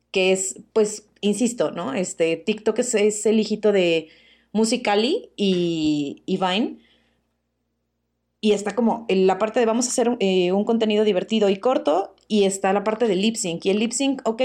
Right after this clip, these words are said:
puedo entender que puede ser muy divertido, pero cuando solamente te vas a parar enfrente de la cámara para que se vea tu cara y hacer lip sync con algo que además ni siquiera es una canción, sino alguien que,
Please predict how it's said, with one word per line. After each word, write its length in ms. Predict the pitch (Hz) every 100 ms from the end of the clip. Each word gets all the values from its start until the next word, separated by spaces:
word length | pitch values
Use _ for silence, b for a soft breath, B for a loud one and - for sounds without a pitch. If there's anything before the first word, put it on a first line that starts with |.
| 254
puedo 80 | 254
entender 340 | 247 233 233
que 80 | 226
puede 220 | 226 226
ser 160 | 254 233
muy 120 | 240
divertido, 420 | 220 220 262 294
pero 120 | 247 233
cuando 180 | 214
solamente 360 | 214 349 403 392
te 100 | 415
vas 140 | 254 285
a 100 | 262
parar 320 | 196 196 - B B B B B
enfrente 500 | - 220 226 269 269
de 80 | 320
la 160 | 254 202
cámara 380 | 226 240 247 262
para 320 | 202 185 170
que 100 | 202
se 140 | 202
vea 220 | 190 233 240
tu 120 | -
cara 400 | 233 220 226 - B B B _ _ -
y 160 | 196
hacer 340 | 185 190 208 226
lip 160 | 233
sync 220 | 226 254 247
con 140 | 208
algo 180 | 196 208
que 80 | 190
además 260 | 175 185
ni 80 | 226
siquiera 300 | 226 - 226
es 80 | 269
una 160 | 262
canción, 320 | 254 180 226 226
sino 240 | 202 180
alguien 280 | 190 220 233
que, 360 | 185 170 -